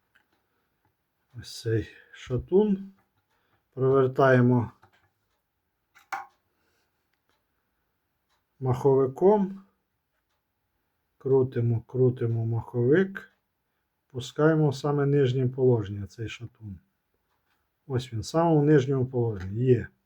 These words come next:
Так.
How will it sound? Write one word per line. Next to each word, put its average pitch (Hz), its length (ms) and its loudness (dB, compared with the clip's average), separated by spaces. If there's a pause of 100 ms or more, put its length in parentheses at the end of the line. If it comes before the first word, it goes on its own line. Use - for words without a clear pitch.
(2500)
Так. - 600 -10